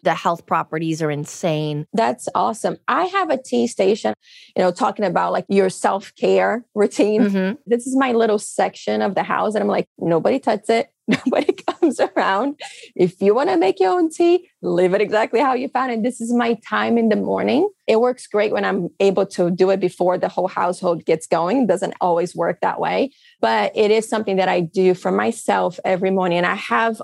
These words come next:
Speaker 2: all the spices that I love, all in, you know, glass jars and the powders in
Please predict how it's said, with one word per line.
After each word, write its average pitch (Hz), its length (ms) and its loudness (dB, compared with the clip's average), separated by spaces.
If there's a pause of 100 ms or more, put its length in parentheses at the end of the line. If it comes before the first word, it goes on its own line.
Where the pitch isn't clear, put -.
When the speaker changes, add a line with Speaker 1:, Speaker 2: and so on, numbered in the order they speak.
Speaker 2:
all 202 240 0
the 226 140 0
spices 190 580 -4
that 180 120 2
I 175 120 0
love, 175 340 0
all 180 240 0
in, 202 300 -4
you 190 100 2
know, 170 160 2
glass 170 420 -2
jars 175 600 0
and 160 200 -2
the 180 60 2
powders 175 640 0
in 175 160 -2